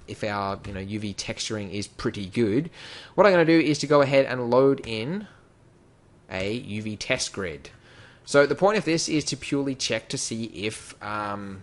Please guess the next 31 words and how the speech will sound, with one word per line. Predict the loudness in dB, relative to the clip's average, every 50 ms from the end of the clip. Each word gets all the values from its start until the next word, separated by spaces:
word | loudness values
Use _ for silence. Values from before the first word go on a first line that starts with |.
| -18 _ -12
you | -12 -10
know, | -10 -8 -8
if | -8 -6 -4
you | -2 -2
haven't | -2 -4 -4
got | -4 -4
any | -4 -6 -6
warped | -6 -2 0 2 2 2 2 -2 -8 -8
areas | -6 -4 -2 -2 0 0 -2 -2 -4
or | -6 -8
stuff | -6 -6 -6 -8 -6
that | -10 -10 -10
looks | -10 -10 -10 -8
a | -8
little | -6 -6
bit | -6 -8 -6 -4
off | -2 -2 -2 -2 -4 -8 -14 -18 -20 -20 -16 -12
in | -8 -8
your | -6 -6
model. | -4 -4 -2 -2 -2 -2
So | -2 -2 -2
this | -4 -2 -4
will | -4 -4
be | -4 -4
able | -4 -4 -4 -6
to, | -8 -6 -6 -6 -4
um, | -4 -4 -6 -6 -8 -8
yeah, | -6 -6 -6
tell | -6 0 2 2 2
you | 2 0
that. | -2 -4 -6 -8